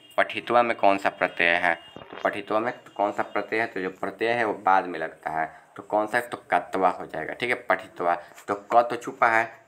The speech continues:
तवा लौक रहा है, तो मतलब तवा मतलब कत्वा। ठीक है, यहाँ पर दिख रहा है, तो आपका right answer क्या हो जाएगा ना? Option ए हो जाएगा। पठेऊ में कौन सा लकार है? लोट लकार है, लेट लकार है, विधिलिंग है या फिर,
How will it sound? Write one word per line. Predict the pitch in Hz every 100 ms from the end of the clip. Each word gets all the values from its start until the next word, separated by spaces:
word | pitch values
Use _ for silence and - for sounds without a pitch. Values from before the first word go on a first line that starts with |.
| -
तवा | 101 101
लौक | 90 85
रहा | 87
है, | 80
तो | - - -
मतलब | 98 98 117 117
तवा | 95 98
मतलब | 104 107 123 -
कत्वा। | 87 - 80
ठीक | 82 - -
है, | 110 - _ _
यहाँ | 95 -
पर |
दिख | - 82
रहा | - 80
है, | 80 - -
तो | 101
आपका | -
right | 101 101 110
answer | 110 110
क्या | 117
हो | 113
जाएगा | 110 104
ना? | 90 -
Option | 92 - - 95 -
ए | 87 80
हो | 82
जाएगा। | 80 80 82 - - _ - - - - _
पठेऊ | 107 - 117 123
में | 127 120
कौन | 90 90
सा | -
लकार | 80 78 80 80
है? | 80
लोट | 85 104 -
लकार | 104 - 104 101
है, |
लेट | 95 87 101 101
लकार | 104 101 101
है, | 101
विधिलिंग | 90 90 87 101 104 110
है | 113
या | 101
फिर, | - 104 90